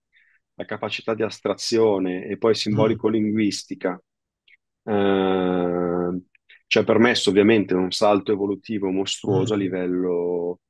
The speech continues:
Speaker 1: culturale,
Speaker 2: Mm.
Speaker 1: tecnologico e quant'altro, però proprio questa capacità di astrazione, di uscire dal qui e ora, eh,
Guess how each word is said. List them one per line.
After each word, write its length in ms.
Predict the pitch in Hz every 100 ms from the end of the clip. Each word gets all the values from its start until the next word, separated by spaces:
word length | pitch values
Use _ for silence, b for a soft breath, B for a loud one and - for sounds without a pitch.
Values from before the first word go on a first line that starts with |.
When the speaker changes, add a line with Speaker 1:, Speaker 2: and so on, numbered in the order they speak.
| _
Speaker 1:
culturale, 680 | 104 92 104 101 101 98 98
Speaker 2:
Mm. 0 |
Speaker 1:
tecnologico 680 | - - 92 92 92 95 95
e 60 |
quant'altro, 680 | 92 127 - 107 98 - 143 _ _ _
però 380 | - 110 147 - _ _ _ _ _ _ _
proprio 300 | 143 147 131
questa 280 | 117 113 113
capacità 440 | - 113 - 123
di 80 | 113
astrazione, 1040 | 101 - 110 110 - 123 123 113 113 110
di 100 | 101
uscire 360 | 104 - 120 110
dal 180 | 107 98
qui 260 | - 110 104
e 80 |
ora, 1500 | 104 104 104 101 101 101 104 104 101 101 101 101 - 120 135
eh, 60 | 202